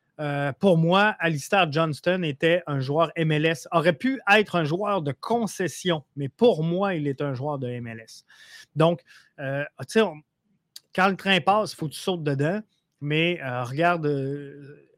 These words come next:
Mihailovic semble qu'il voudrait peut-être revenir en M L S. Alors, euh, tu sais, pour moi, c'est un joueur M L S. Donc, euh, tu sais, des Edwards,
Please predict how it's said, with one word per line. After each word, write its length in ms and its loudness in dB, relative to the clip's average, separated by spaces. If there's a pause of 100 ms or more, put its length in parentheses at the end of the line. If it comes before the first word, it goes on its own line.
(160)
Mihailovic 680 2
semble 380 -2
qu'il 320 -6
voudrait 380 0
peut-être 500 -2
revenir 320 0
en 100 0
M 160 -2
L 140 0
S. 320 -4 (1600)
Alors, 380 0
euh, 160 -4
tu 80 -10
sais, 100 -4
pour 220 4
moi, 240 2
c'est 140 -10
un 120 -4
joueur 340 0
M 140 -4
L 120 -2
S. 200 -8 (440)
Donc, 200 0 (220)
euh, 180 -2
tu 100 -10
sais, 100 0
des 180 0
Edwards, 500 2